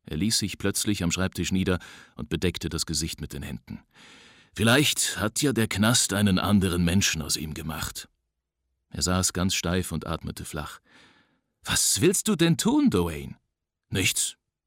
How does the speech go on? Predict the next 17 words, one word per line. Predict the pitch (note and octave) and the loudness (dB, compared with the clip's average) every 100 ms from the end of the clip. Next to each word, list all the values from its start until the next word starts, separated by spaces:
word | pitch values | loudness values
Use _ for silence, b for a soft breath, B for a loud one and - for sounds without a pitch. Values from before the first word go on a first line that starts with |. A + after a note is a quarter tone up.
| - | -8
Solange | - F2+ F2+ E2+ | -2 2 2 2
Sie | D#2+ A2+ | 4 4
nichts | D3 - | 4 4
anfangen, | A#2+ B2 A#2+ A#2 | 4 4 6 4
kann | A#2+ A2 | 4 4
ich | F#2+ - | 2 0
nichts | F2 - | -4 -4
tun. | - D2 F2 _ B B | -6 -10 -14 _ B B
Nicht | F#3 - | 0 2
das | F2+ | 0
Geringste. | F2+ D#2 D2+ - - - _ b b b b b b | -2 -6 -6 -6 -8 -18 _ b b b b b b
Vielleicht | - G2 B2+ D#3+ - | -2 4 6 4 2
hat | B2 - | -2 0
ihn | D3+ | 0
der | C#3 | 0
Knast | - G#2 A2 - - | 0 0 2 0 0
verändert. | G2 - F2+ D2+ D2 - - | -6 -4 -6 -8 -12 -12 -16